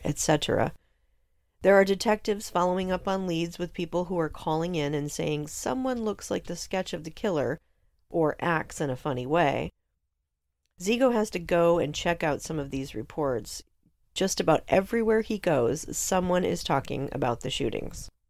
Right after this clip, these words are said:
July twenty-ninth, nineteen seventy-six was the first noted shooting attributed to Son of Sam. Two young women, ages eighteen and nineteen, were sitting in a car talking after having been to a disco.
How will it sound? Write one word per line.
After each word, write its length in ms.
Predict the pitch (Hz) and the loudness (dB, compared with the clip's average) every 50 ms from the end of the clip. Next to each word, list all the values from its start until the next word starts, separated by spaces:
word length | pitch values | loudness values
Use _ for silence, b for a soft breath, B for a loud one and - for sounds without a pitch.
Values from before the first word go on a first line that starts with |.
| _ _ _ _ _ _ _ _ _ _ _ _ _ _ _ _ _ _ _ _ _ _ _ _ _ _ _ _ _ _ _ | _ _ _ _ _ _ _ _ _ _ _ _ _ _ _ _ _ _ _ _ _ _ _ _ _ _ _ _ _ _ _
July 360 | - - 185 185 190 196 233 277 | -2 0 2 4 4 4 4 2
twenty-ninth, 680 | - - - 277 269 269 247 190 139 127 135 147 - | 0 0 2 4 4 6 6 6 6 6 4 2 4
nineteen 480 | 160 143 156 185 196 - 226 226 220 | 6 6 6 6 4 2 0 0 0
seventy-six 880 | 208 - 202 190 175 180 180 180 170 165 - - 202 175 160 - - - | 2 2 2 2 2 2 0 0 -2 -2 2 4 6 6 6 4 -2 0
was 160 | 165 156 156 | 0 0 2
the 80 | - 156 | 0 -4
first 400 | - - - 190 202 233 - - | -2 2 2 4 4 2 0 0
noted 400 | 185 175 165 165 165 165 165 165 | 2 4 4 6 4 2 0 0
shooting 400 | - - - 165 151 160 160 151 | -4 0 0 2 2 2 2 2
attributed 680 | 131 - - - 170 165 170 156 156 160 160 156 - - | 0 0 0 0 0 0 2 4 2 2 2 -2 -8 -4
to 320 | - 151 143 139 135 139 - - | 0 2 2 2 0 -2 -4 -8
Son 340 | - - - 147 143 139 - | -12 -6 -2 -2 -2 0 -2
of 160 | - 139 - | -4 -4 -6
Sam. 400 | - - 131 - - - - 170 _ _ _ _ _ _ _ _ _ _ _ _ _ _ - | -4 -4 -2 -2 -2 -4 -6 -8 _ _ _ _ _ _ _ _ _ _ _ _ _ _ -4
Two 160 | - 226 240 | -2 -2 0
young 300 | 240 240 226 220 233 226 | 2 2 0 0 2 4
women, 400 | 190 147 135 123 120 127 139 - | 4 4 4 6 4 4 4 4
ages 360 | - - 151 151 151 147 - - | 4 4 6 6 4 2 4 2
eighteen 440 | - 175 196 - - - 226 214 214 | 0 0 0 0 -2 0 2 2 4
and 120 | 214 202 | 4 4
nineteen, 460 | 190 170 147 143 113 - - 147 143 147 | 4 4 2 2 0 0 -2 0 0 0
were 80 | 143 | 0
sitting 340 | 143 - - 175 175 202 196 | -2 0 0 2 2 4 2
in 80 | 208 208 | 2 2
a 60 | 214 | 0
car 380 | - - 165 143 131 127 131 | 2 4 4 4 6 4 2
talking 520 | 139 - - 165 170 175 - 139 131 139 - | 0 2 2 2 2 2 2 -2 -2 0 0
after 340 | 127 139 - - 156 151 151 | 0 -2 0 2 2 2 2
having 260 | 151 147 147 147 147 | 2 0 0 -2 0
been 200 | - 151 143 143 | 0 0 0 0
to 120 | 143 - 147 | 0 -2 -2
a 60 | 143 | 0
disco. 580 | 139 - 151 156 - - - 123 - - - | 2 0 0 0 0 -2 0 0 0 -2 -6